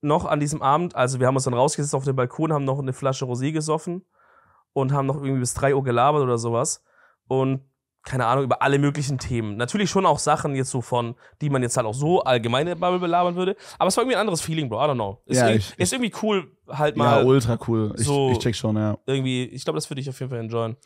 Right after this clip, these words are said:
Speaker 2: Ja,
Speaker 1: Ich
Speaker 2: wir
Speaker 1: weiß nicht
Speaker 2: haben
Speaker 1: genau, wo ich mit dem Punkt hin wollte, aber auf jeden
Speaker 2: ich,
Speaker 1: Fall
Speaker 2: nee,
Speaker 1: sind
Speaker 2: ich, ich fühl schon. Wir haben hier in Köln echt nicht so viele Leute, die so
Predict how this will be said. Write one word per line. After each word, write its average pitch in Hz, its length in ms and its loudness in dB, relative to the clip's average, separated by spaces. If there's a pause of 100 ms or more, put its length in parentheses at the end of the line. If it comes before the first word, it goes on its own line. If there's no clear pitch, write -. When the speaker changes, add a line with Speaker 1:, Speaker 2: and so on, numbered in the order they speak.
(200)
Speaker 2:
Ja, 123 120 4
Speaker 1:
Ich 120 80 4
Speaker 2:
wir - 0 -
Speaker 1:
weiß - 0 -
nicht 170 120 8
Speaker 2:
haben 131 120 6
Speaker 1:
genau, 180 180 4
wo 185 60 4
ich 175 80 0
mit 180 100 0
dem 156 80 -2
Punkt 156 200 -4
hin 165 160 -2
wollte, 123 260 0
aber 123 160 0
auf 123 140 -2
jeden 135 100 4
Speaker 2:
ich, 139 80 2
Speaker 1:
Fall 139 80 4
Speaker 2:
nee, - 0 -
Speaker 1:
sind 147 160 6
Speaker 2:
ich, 135 140 4
ich 139 140 0
fühl 156 160 2
schon. 131 220 0
Wir 117 100 2
haben 131 100 4
hier 151 80 4
in 123 80 2
Köln 135 200 2
echt 135 160 -2
nicht 139 100 0
so 127 100 -4
viele 123 180 2
Leute, 123 260 4
die 120 220 0
so 113 540 0